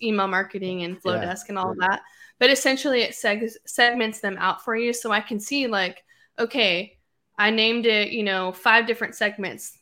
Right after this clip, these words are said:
Speaker 1: the Popsicles at the Pond, the Monster Mash Dash, the Fall Fest, um, the yard sale, or they came to,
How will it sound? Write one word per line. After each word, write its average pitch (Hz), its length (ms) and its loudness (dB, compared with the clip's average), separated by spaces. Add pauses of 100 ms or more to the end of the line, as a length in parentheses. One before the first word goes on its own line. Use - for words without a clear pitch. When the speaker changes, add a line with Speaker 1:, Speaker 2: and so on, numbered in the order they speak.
Speaker 1:
the 220 80 -18
Popsicles 247 420 0
at 233 120 -2
the 226 80 -12
Pond, 190 460 -2
the 208 80 -4
Monster 220 360 -2
Mash 220 260 -2
Dash, 190 380 -2
the 208 100 -8
Fall 214 400 0
Fest, 208 480 -2 (440)
um, 196 360 2
the 214 100 -2
yard 226 320 2
sale, 165 520 -10 (320)
or 208 360 4
they 208 140 0
came 226 240 -2
to, 214 220 0